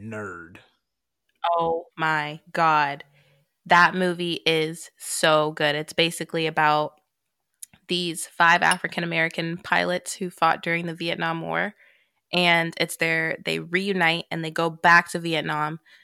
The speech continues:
Speaker 2: to, and they tell people it's to find their, uh, their old squad captain. I don't know if that's the right term, but their old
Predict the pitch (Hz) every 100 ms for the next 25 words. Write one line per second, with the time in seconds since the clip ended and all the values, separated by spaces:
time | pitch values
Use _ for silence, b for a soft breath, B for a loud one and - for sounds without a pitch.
0 | b _ _ - - 175 - 170 160 185
1 | 185 180 170 165 - 165 - 165 165 165
2 | 151 151 151 156 - _ _ _ _ -
3 | - - - - - - - _ _ 175
4 | 175 170 - - 170 170 - 185 - 196
5 | 202 175 165 170 165 165 - 160 160 -
6 | 165 165 170 B B 170 - 175 160 175
7 | 170 165